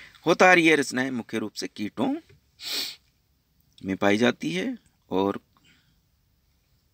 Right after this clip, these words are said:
कई कीटों में ये वायु कोष में भी रूपांतरित हो जाती है। और अंतिम जो है, वो फेफड़े हैं, जो अत्यधिक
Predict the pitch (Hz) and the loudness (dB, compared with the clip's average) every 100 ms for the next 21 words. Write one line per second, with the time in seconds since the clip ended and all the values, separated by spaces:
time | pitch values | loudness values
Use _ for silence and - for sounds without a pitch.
0 | _ 135 135 113 107 104 110 131 269 - | _ 0 2 0 0 0 0 -2 -4 -10
1 | _ 98 101 107 - - _ - 92 95 | _ 0 2 2 -2 -12 _ -8 -6 -4
2 | 95 127 - - 82 - - - _ 120 | -4 -2 -4 -8 -14 -10 -12 -12 _ -2
3 | 104 - - _ - _ _ _ _ _ | -2 -4 -12 _ -20 _ _ _ _ _
4 | - _ - 135 147 175 226 190 135 165 | -20 _ 4 4 4 2 0 2 0 0
5 | 185 - 165 185 214 254 294 _ - - | -4 4 4 6 4 2 -2 _ -20 -20
6 | - - _ _ _ 127 196 160 147 185 | -20 -20 _ _ _ 4 8 8 6 4
7 | 175 | 2